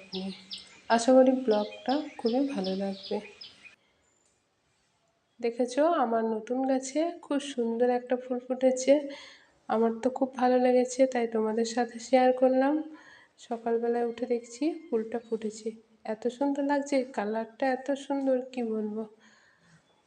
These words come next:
আর সকালবেলায় দেখলেই বাসি ঘরটা ঝাড় দিয়ে নিলাম। ছেলে ওদিকে খেলা করছিল,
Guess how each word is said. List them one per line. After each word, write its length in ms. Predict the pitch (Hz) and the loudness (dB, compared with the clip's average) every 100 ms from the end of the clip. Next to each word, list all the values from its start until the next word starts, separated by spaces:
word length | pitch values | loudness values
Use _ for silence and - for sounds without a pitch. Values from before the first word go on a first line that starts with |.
| _ _ _ - | _ _ _ -2
আর 160 | 233 233 | -2 0
সকালবেলায় 720 | - 233 233 233 233 233 254 | 0 2 6 8 10 8 8
দেখলেই 560 | 247 233 226 233 311 - - - _ - | 8 6 6 6 6 -2 -18 -20 _ 0
বাসি 280 | 226 226 233 | 2 2 0
ঘরটা 400 | 226 226 - 226 | 0 -2 2 2
ঝাড় 300 | 226 226 220 - | 4 0 0 4
দিয়ে 140 | 226 | 6
নিলাম। 360 | 220 220 233 311 - - - - - - | 8 6 4 0 -4 -18 -20 -20 -20 -6
ছেলে 260 | - 247 | 2 8
ওদিকে 400 | 247 254 247 247 | 10 10 8 6
খেলা 280 | 254 247 240 | 4 6 4
করছিল, 540 | 240 262 - 262 233 | 6 4 4 2 4